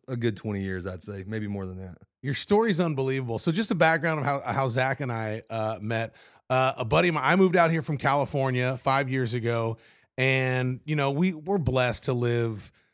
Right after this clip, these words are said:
Speaker 2: where we live, man.
Speaker 1: Yeah,
Speaker 2: I
Speaker 1: man.
Speaker 2: mean, there's just great people, talent everywhere, whether it's T V show hosts or there's musicians
Speaker 1: Yeah.
Speaker 2: everywhere, but, like,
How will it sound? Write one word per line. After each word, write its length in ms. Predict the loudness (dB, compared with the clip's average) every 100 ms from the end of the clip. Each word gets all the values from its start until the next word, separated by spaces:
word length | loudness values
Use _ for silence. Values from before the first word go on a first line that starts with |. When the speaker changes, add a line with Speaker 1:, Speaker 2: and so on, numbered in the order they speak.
| _ _ _
Speaker 2:
where 180 | -4 -2
we 100 | -2
live, 300 | -4 -4 -6
man. 140 | -4 -2
Speaker 1:
Yeah, 60 |
Speaker 2:
I 20 | -2
Speaker 1:
man. 160 | 0
Speaker 2:
mean, 120 | -2 0
there's 400 | -2 -2 -6 -10 _
just 240 | -8 -8 -4
great 320 | -2 -2 -2
people, 320 | -8 -6 -8
talent 560 | -6 -4 -4 -4 -6 -10 _ _ _ -12
everywhere, 600 | -6 -4 -4 -4 -6 -8
whether 260 | -8 -8 -10
it's 220 | -12 -14 -12
T 160 | -8
V 100 | -8
show 200 | -6 -6
hosts 240 | -6 -8 -10
or 100 | -10
there's 220 | -10 -8
musicians 500 | -6 -2 -2 0 -2
Speaker 1:
Yeah. 60 | -4
Speaker 2:
everywhere, 180 | -6 -8
but, 120 | -10
like, 180 | -12